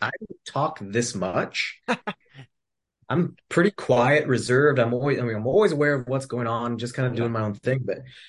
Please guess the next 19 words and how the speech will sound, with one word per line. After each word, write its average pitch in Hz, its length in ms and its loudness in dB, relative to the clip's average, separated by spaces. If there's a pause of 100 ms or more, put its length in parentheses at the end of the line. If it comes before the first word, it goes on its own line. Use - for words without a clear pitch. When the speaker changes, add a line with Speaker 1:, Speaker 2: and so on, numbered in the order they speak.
Speaker 1:
she's 156 160 -4
like, 151 120 6
"I 151 100 4
listened 240 260 4
to - 20 6
one 381 100 0
of 165 40 2
your 127 160 0
podcasts 127 500 -2
and 156 100 -2
you 277 80 0
were 269 60 -4
just 240 180 -4
fucking 202 320 -4
rambling 220 380 0
on 233 200 -4
for 180 140 -2
Speaker 2:
<laughs> - 420 -2
Speaker 1:
forever." 101 720 -10